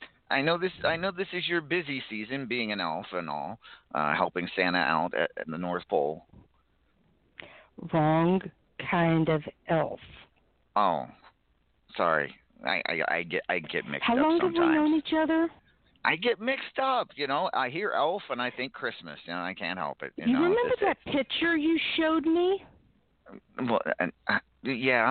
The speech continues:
Speaker 1: I remember that.
Speaker 2: Do
Speaker 1: That,
Speaker 2: you
Speaker 1: is
Speaker 2: want
Speaker 1: that
Speaker 2: that to happen to you?
Speaker 1: No, no, no. That won't. That, that won't be necessary. Uh, for those, uh, I suppose we could share that picture with everybody here. Let me go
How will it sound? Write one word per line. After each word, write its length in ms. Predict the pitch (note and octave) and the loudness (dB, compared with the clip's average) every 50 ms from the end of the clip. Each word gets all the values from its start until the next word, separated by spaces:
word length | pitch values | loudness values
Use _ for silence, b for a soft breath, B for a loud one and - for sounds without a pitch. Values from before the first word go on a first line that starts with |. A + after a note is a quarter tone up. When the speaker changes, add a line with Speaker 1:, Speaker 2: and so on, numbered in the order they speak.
| C#3 C#3+ D#3+ | 4 2 2
Speaker 1:
I 80 | E3 A#2 | 0 0
remember 480 | B2+ C#3 C#3 C#3 C3 A#2+ A2 G#2+ G2+ F2 | 0 0 -2 -2 -2 -2 0 -2 -2 0
that. 340 | E2+ E2+ E2+ F#2 G#2+ - - _ _ _ _ _ _ _ _ _ _ _ _ _ _ _ _ _ B B B B B B B B F#3 - | 2 2 2 2 0 -2 -6 _ _ _ _ _ _ _ _ _ _ _ _ _ _ _ _ _ B B B B B B B B 0 2
Speaker 2:
Do 60 | A#3 | 2
Speaker 1:
That, 80 | G#3 G#3 | 2 4
Speaker 2:
you 120 | A#3 C4 | 2 2
Speaker 1:
is 60 | C4 | 2
Speaker 2:
want 160 | D#4+ F4 - - | 4 4 4 4
Speaker 1:
that 140 | F#4+ F#4 F#4 - | 2 0 0 -2
Speaker 2:
that 60 | F#4 | -2
to 60 | D4+ | 0
happen 400 | - E4 D#4 D#4+ - F4 E4+ D#4+ - - | 0 0 0 0 0 0 0 0 0 0
to 60 | E4 | 0
you? 540 | C#4 A3 G#3 A3 A#3 A#3+ B3 C4+ C#4+ E4 F#4 - - _ _ _ _ _ _ _ _ _ D#3+ | 0 0 2 2 2 4 4 4 4 2 0 -6 -16 _ _ _ _ _ _ _ _ _ -2
Speaker 1:
No, 460 | E3+ E3 D#3+ D#3 D3+ D3+ D3 D3+ D3+ C3+ | 0 2 2 4 2 2 2 0 -4 -6
no, 440 | B2+ B2+ B2 A#2+ A#2 A2+ A2+ A2+ A2 G#2+ | -4 -4 -2 -2 -2 -4 -6 -8 -10 -10
no. 420 | G#2 F#2+ F#2 F#2 F#2 F#2 F#2+ F#2+ - | -10 -10 -8 -8 -10 -12 -14 -10 -8
That 180 | F#2 F#2 F#2 | -6 -6 -6
won't. 220 | C2+ D2 F2 F#2+ _ _ _ _ _ | -8 -12 -18 -18 _ _ _ _ _
That, 180 | - E2 - - _ _ _ _ _ _ - | 0 0 0 -2 _ _ _ _ _ _ -2
that 200 | F2+ F2 E2 - - _ - | 0 2 2 0 -2 _ -12
won't 220 | F2 D#2+ D#2 - _ _ _ _ - - | -10 -10 -10 -12 _ _ _ _ -14 -10
be 160 | E2 E2+ D#2+ | -10 -8 -8
necessary. 840 | D2+ D2 C#2+ C2+ - - D2 D2 - - D2+ C#2 C2+ C2 B1+ C2 C2+ B B B B B B B B B | -8 -10 -10 -12 -12 -12 -14 -14 -12 -10 -10 -8 -8 -10 -14 -14 -16 B B B B B B B B B
Uh, 260 | - D#2 D#2 D#2 D2+ D2 - | 2 4 4 4 4 2 0
for 120 | - D#2 D#2 | -2 0 2
those, 200 | D#2 D#2 D2 C#2+ C2 C2 - - C#2 | 2 0 0 -2 -6 -8 -4 0 0
uh, 260 | C2+ B1+ - - - - - _ _ _ | 0 0 0 -4 -6 -6 -6 _ _ _
I 100 | D#2+ E2+ | -2 -2
suppose 260 | - - - F2+ F2 - - | -2 0 0 0 0 0 -6
we 100 | E2 - | -8 -8
could 160 | - C2+ - - - | -6 -6 -4 -4 0
share 140 | - E2+ D#2 | 0 0 2
that 200 | C#2 D#2 D2+ - | 2 2 0 2
picture 420 | _ F#2 E2+ - - D#2 D2 D2 C#2+ | _ -2 0 0 0 -2 -2 -2 -2
with 140 | C#2+ D2 - - | -6 -6 -4 -2
everybody 500 | D2 D2 C#2+ C#2+ C#2 C2 D#2 D2 D2 C2 | -2 -2 -2 -4 -2 -2 -2 -2 -2 -4
here. 280 | C2 D2+ D2 C#2+ C#2 B B B B B B B B - | -4 -4 -4 -4 -6 B B B B B B B B -2
Let 80 | D#2 | 0
me 200 | D#2+ D#2+ D#2+ C#2+ - - | 0 0 0 -2 -2 -2
go 120 | D#2+ | -2